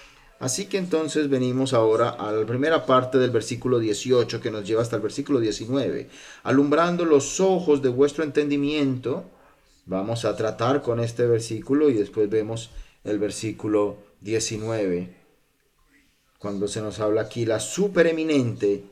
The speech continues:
grandeza de su poder para con los que creemos. Tengo tres encabezados muy simples, ah, sorprendentemente simples. Y el primero de ellos es, eh,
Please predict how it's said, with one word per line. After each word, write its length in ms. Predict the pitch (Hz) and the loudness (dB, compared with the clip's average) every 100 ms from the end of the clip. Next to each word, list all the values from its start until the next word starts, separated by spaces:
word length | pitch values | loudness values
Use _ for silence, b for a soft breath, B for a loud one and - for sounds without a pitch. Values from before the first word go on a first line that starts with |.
| - | -12
grandeza 960 | 90 104 104 95 110 - 104 95 92 - _ | -6 -4 -4 0 2 2 -4 -6 -10 -20 _
de 140 | 90 95 | -12 -8
su 280 | - 139 | -2 0
poder 400 | 123 110 113 113 | 2 4 4 4
para 260 | 113 104 - | 0 -2 -2
con 180 | 117 113 | -4 -4
los 200 | 107 - | -4 -4
que 160 | 110 | -6
creemos. 540 | - 107 101 90 82 - B - | -4 -4 -4 -6 -10 -14 B -4
Tengo 280 | 214 262 277 | 0 0 4
tres 480 | 208 190 180 - B - | 6 6 4 -6 B -4
encabezados 640 | 143 147 135 131 135 139 | 0 4 4 6 6 8
muy 140 | 139 | 6
simples, 680 | 135 135 113 98 90 85 - b b b b _ | 4 4 4 0 -4 -4 -6 b b b b _
ah, 600 | 104 110 113 110 104 - | 0 2 4 2 -2 -6
sorprendentemente 1080 | - 131 120 113 101 180 226 127 107 104 101 | 2 2 4 0 4 4 4 2 0 -4 -4
simples. 540 | - 90 90 71 - | -2 -4 -4 -8 -4
Y 80 | 151 | 0
el 120 | 165 | 0
primero 360 | 175 202 262 247 | 0 0 2 4
de 160 | 214 | 4
ellos 300 | 196 185 185 | 4 0 0
es, 400 | 147 131 170 196 | 2 4 2 0
eh, 220 | 135 - | -4 -4